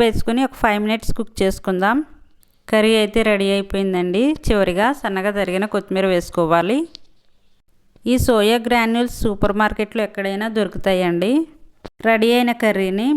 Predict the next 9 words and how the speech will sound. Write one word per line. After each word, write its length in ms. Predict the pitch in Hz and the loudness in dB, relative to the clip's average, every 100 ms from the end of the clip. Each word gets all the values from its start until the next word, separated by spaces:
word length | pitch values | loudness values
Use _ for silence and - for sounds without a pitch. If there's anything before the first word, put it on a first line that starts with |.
| 220 | 2
బౌల్లోకి 420 | 196 185 202 - | 2 0 -2 -2
తీసుకుందాం. 600 | 196 196 - 185 180 226 320 - - - - - _ _ - _ _ _ - _ - 220 | -4 -4 -2 0 2 2 0 -4 -18 -16 -16 -20 _ _ -20 _ _ _ -20 _ -4 0
ఎంతో 220 | 233 233 269 | 0 2 2
టేస్ట్గా 440 | 233 220 - 214 240 202 | 2 0 -2 0 0 0
ఉండే 220 | 196 220 233 | 0 0 2
వెజ్ 240 | 196 180 - | 0 -2 -8
కీమా 260 | 214 208 208 208 | -4 -2 -2 0
కర్రీ 220 | 202 196 226 | 0 2 2
రెడీ 180 | 202 | 0